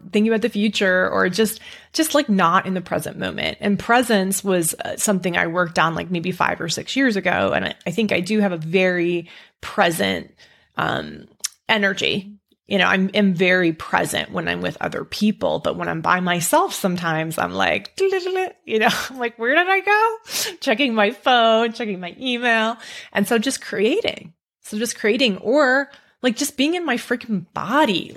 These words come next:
like, this human experience of being in this body and doing physical things. It's, it's different. Being present is often a very mental thing. So,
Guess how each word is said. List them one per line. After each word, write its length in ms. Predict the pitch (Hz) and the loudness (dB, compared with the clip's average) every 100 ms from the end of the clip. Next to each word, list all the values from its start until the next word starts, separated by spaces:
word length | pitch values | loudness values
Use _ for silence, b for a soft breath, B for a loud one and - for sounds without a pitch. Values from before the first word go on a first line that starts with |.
| - | -4
like, 260 | 98 95 | -2 -2
this 340 | 190 208 262 - | 2 2 2 0
human 540 | - - 240 247 233 | -8 -2 0 2 0
experience 760 | 190 - - 202 214 196 160 175 | -2 -6 -2 2 4 2 0 -4
of 120 | 156 | -4
being 300 | 190 190 190 | 0 2 0
in 200 | - 175 | -2 0
this 200 | 190 - | 0 0
body 460 | 151 151 185 247 | 0 2 4 2
and 120 | 185 180 | 2 0
doing 220 | 175 170 | -2 -4
physical 580 | - 196 185 190 202 170 | -2 0 0 0 -2 -2
things. 760 | - - 175 226 349 381 - - B B B B B - | -4 -2 0 2 0 0 -2 -6 B B B B B 0
It's, 280 | 220 - - | 0 0 -4
it's 160 | 220 185 | -2 0
different. 540 | 269 339 - - - | 0 2 0 -2 -2
Being 220 | 240 262 | 0 0
present 580 | 220 277 294 247 208 196 | 0 2 2 2 0 0
is 160 | - 196 | 0 2
often 300 | 190 - 196 | 0 0 -2
a 40 | |
very 200 | 185 196 | 0 2
mental 340 | 254 381 226 180 | 2 2 0 0
thing. 420 | - - - 185 | 0 -4 -4 -6
So, 400 | - 185 175 | 0 2 2